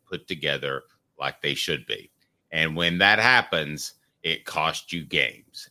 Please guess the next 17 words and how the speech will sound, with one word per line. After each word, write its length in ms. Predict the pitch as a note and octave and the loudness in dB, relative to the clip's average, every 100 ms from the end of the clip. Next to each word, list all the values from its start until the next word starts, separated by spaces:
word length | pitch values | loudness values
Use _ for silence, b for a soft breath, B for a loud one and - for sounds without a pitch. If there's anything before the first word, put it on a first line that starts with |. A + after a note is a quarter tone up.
| - | -4
and 240 | C#2+ C#2+ | -2 -2
it's 220 | - D#2 | -4 -8
gonna 220 | - F2 F2 | -8 -6 -4
cost 380 | F2 E2 - - | 0 0 -2 -4
Alabama 680 | D2 E2 F2 F2 D2+ C#2+ C2+ | -2 -2 0 -2 -2 -4 -6
a 80 | - | -10
couple 380 | - E2 - E2+ | -12 -12 -6 -6
of 100 | D#2 | -4
games 340 | E2 D2 C#2+ - | -4 -4 -6 -12
to 100 | D#2 | -4
work 260 | A2 - | -4 0
out 160 | F#2 - | -2 -4
the 60 | |
chemistry 640 | D#2+ - A2 D3 - F2+ D2 | -12 -6 -4 -4 -4 -2 -4
across 420 | - G#2 G2+ - | 0 2 2 0
the 120 | E2+ | -8
board 680 | - - B2+ D#3+ C2+ D#2 | -10 -4 0 2 2 -2